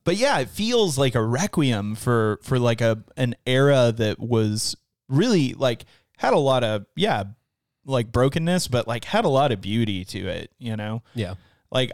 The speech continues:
Speaker 1: I, when I watched this movie as a kid, I didn't really connect with the character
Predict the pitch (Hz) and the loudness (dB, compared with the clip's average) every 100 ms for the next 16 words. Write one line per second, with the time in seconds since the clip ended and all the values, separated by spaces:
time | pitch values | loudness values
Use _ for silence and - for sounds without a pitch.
0 | - 139 175 151 - _ _ _ - 151 | -4 0 2 0 -4 _ _ _ -2 2
1 | 160 147 127 170 180 - 147 - 139 127 | 4 4 4 4 2 -2 -4 0 0 2
2 | 117 95 85 - - 127 135 147 _ _ | 0 -4 -8 -6 0 2 2 0 _ _
3 | _ _ - 143 139 165 185 151 143 - | _ _ -8 -4 0 0 0 2 0 0
4 | 123 110 113 - 123 - - _ 120 123 | -2 -2 -2 -2 -4 -4 -14 _ -10 -8
5 | - 120 117 135 160 165 175 | -4 -2 -2 -2 0 0 0